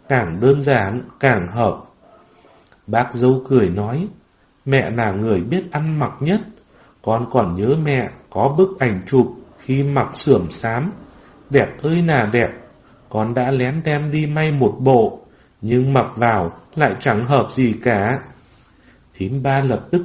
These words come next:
tiếp lời, "Chị dâu, chị đừng nhắc chuyện này nữa, em cũng xem bức ảnh đó của mẹ rồi, cũng thích lắm. Về thuê người may mấy bộ, em nén mặc ở nhà,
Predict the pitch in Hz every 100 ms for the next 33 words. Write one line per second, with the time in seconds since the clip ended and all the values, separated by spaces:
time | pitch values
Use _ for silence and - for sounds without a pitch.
0 | - 208 220 151 131 110 98 - _ _
1 | _ _ - _ _ - - 127 90 131
2 | 147 156 160 _ _ - 139 127 123 95
3 | 151 185 - 143 123 127 95 107 135 196
4 | 226 - _ _ _ - 110 113 123 127
5 | 143 143 143 156 180 - 123 92 107 160
6 | - 123 110 131 101 113 120 98 73 -
7 | _ _ _ - 113 135 175 180 135 127
8 | 165 254 - _ _ _ _ - 139 120
9 | - 156 160 165 160 - - 151 139 101
10 | 127 165 160 170 180 165 143 107 - -
11 | - - - - 110 117 113 120 180 165
12 | - 127 104 117 123 113 87 73